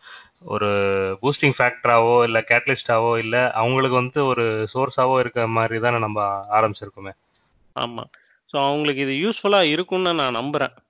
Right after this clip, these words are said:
Speaker 2: அ, நான் சொல்ற கண்டென்ட். But again, இப்ப நீங்களா இருக்கட்டும், ஸ்ட-, அ-, அஸ்டினா இருக்கட்டும், இதை வந்து படிக்கிறப்போ உங்களோட வியூ வந்து வேற மாதிரி இருக்கும். நான் இமேஜின் பண்றது வந்து வேற மாதிரி இருக்கு.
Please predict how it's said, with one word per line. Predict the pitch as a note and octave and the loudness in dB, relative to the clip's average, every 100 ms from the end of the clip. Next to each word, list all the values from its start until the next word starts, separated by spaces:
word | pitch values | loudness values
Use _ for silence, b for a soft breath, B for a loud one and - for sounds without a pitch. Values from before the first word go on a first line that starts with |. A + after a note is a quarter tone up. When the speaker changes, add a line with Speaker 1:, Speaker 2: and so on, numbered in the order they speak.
| _ _ _ _ _ | _ _ _ _ _
Speaker 2:
அ, | D3+ C3 A#2 | -16 -10 -8
நான் | A#2 A#2 A2+ | -4 -4 -4
சொல்ற | C3+ C3+ D3 C#3 B2 | -6 -4 0 -2 -2
கண்டென்ட். | B2+ B2 B2+ A#2 B2+ b b b b | -6 -6 -10 -10 -14 b b b b
But | E3+ F3 F3 D#3 b b | -2 2 2 2 b b
again, | D3+ F3 G#3 F3 | -4 0 0 0
இப்ப | D3+ D#3+ | -2 -2
நீங்களா | D#3 D#3+ G3 G3 F3+ F3 E3 | -2 -2 -2 0 2 2 2
இருக்கட்டும், | D#3 C#3 D3 D3+ D3 | -2 -6 -6 -6 -6
ஸ்ட-, | D#3 C#3 C#3 - | -4 -2 -2 -4
அ-, | - C3+ - | -4 -4 -2
அஸ்டினா | C#3+ - F#3+ F3+ | -4 -2 -4 0
இருக்கட்டும், | D#3+ C3 B2+ C#3 D3 | -2 -2 -6 -6 -4
இதை | C3+ C3+ | -4 -4
வந்து | C3+ D#3+ D#3 | -4 -4 -2
படிக்கிறப்போ | C#3+ E3 D3 A#2+ C3+ | -2 -2 -4 -4 -8
உங்களோட | D3 D#3 F#3 G3+ F#3+ E3 | -6 -6 0 2 2 0
வியூ | F#3+ G3+ | -2 -2
வந்து | E3 E3+ | -2 0
வேற | D3 D3+ | 2 2
மாதிரி | D3+ D3+ C#3+ | 2 -2 -2
இருக்கும். | C3 B2 A#2 | -6 -8 -6
நான் | C3+ D#3 | -2 -2
இமேஜின் | D3+ C#3+ D#3 F3+ F3 F3 | -4 -6 -2 -2 -2 -4
பண்றது | D3 C#3 C3+ C3+ C3+ | -6 -6 -6 -6 -6
வந்து | C3+ D3+ | -6 -2
வேற | C3+ C3+ | 0 0
மாதிரி | C3+ C3+ B2+ | 0 -2 -2
இருக்கு. | A2+ - - | -6 -12 -20